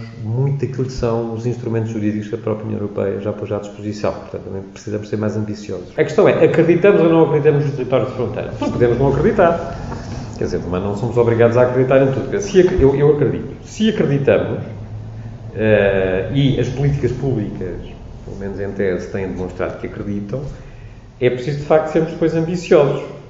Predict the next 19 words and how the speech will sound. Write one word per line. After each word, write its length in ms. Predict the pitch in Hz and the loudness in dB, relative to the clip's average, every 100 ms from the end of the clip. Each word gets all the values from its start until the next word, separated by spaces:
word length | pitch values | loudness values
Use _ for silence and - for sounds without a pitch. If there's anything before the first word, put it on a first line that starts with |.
| - - | -18 -12
Eh, 280 | 101 104 104 | -8 -4 -4
é 40 | |
preciso 220 | 107 120 | -2 -2
não 140 | 123 117 | -2 0
termos 200 | 127 127 | 2 4
medo, 160 | 120 | 4
é 40 | 110 | 2
preciso 220 | - 117 | 0 -2
não 80 | 117 | -2
ficarmos 360 | 113 123 110 | -2 -2 0
a 60 | 117 | 0
meio 140 | 120 | 0
do 60 | 120 | 0
caminho, 460 | 135 120 104 - | 0 2 0 -2
não 120 | 85 82 | -6 -6
é? 80 | |
Eh, 520 | 107 107 - - - - | -8 -12 -16 -16 -16 -16
e, 20 | |
portanto, 720 | - - 90 87 - 92 - | -12 -4 -4 -4 -8 -8 -8